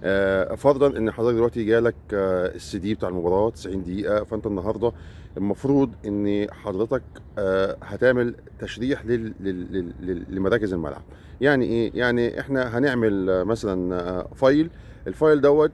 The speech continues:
آه، فيه كل مواقف الملعب بالنسبه للمراكز المختلفه. فاحنا هنبدا بحاجه، هنبدا كل يوم بحاجه، وهي ال-، مثلًا المهاجمين. لازم يكون عندي رؤيه فنيه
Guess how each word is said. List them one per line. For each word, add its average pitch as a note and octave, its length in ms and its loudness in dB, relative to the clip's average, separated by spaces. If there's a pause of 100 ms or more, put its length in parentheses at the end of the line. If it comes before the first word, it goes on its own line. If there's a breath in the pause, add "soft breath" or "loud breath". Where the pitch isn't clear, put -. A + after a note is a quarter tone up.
آه، A#2+ 120 2
فيه C#3+ 260 -2
كل C#3+ 340 2
مواقف A#2+ 360 -4
الملعب D3 380 2 (180)
بالنسبه B2+ 440 0
للمراكز A2+ 580 2
المختلفه. - 480 -6 (280 loud breath)
فاحنا E3 360 2
هنبدا D#3 460 2 (380)
بحاجه، C#3+ 420 0 (220)
هنبدا G#2 240 -4 (240)
كل B2 160 0
يوم A#2+ 160 2
بحاجه، A#2+ 520 2
وهي A2+ 440 4 (180)
ال-، F#2 580 0
مثلًا A2 360 -4
المهاجمين. A2+ 680 2 (560 loud breath)
لازم D3 460 4
يكون C#3 420 -2
عندي A#2 400 0
رؤيه C3 340 2
فنيه B2 600 0